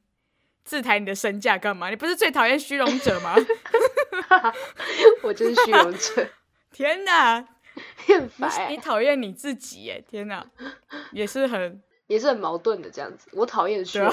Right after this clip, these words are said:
Speaker 2: 者，
Speaker 1: 对啊。
Speaker 2: 但我就是虚荣者。
Speaker 1: <laughs> 天哪，然后我也是很小气，谁把我蛋糕吃掉？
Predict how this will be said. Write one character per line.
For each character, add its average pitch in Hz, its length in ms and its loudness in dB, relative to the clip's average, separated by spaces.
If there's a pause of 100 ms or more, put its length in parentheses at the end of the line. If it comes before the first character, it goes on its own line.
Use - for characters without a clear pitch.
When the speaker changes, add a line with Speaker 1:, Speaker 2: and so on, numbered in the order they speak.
Speaker 2:
者， - 20 -
Speaker 1:
对 285 100 2
啊。 240 100 -4
Speaker 2:
但 214 140 0
我 156 100 -4
就 190 120 -4
是 226 60 2
虚 208 360 -6
荣 180 240 -10
者。 - 180 -16 (840)
Speaker 1:
<laughs> 311 920 -12
天 202 160 -12
哪， 175 160 -12
然 202 100 -2
后 233 80 2
我 247 80 2
也 226 100 0
是 220 120 -4
很 214 100 2
小 185 240 -4
气， 190 320 -14
谁 370 220 -4
把 339 140 2
我 285 100 0
蛋 311 180 -6
糕 285 160 0
吃 302 220 -10
掉？ 285 340 -4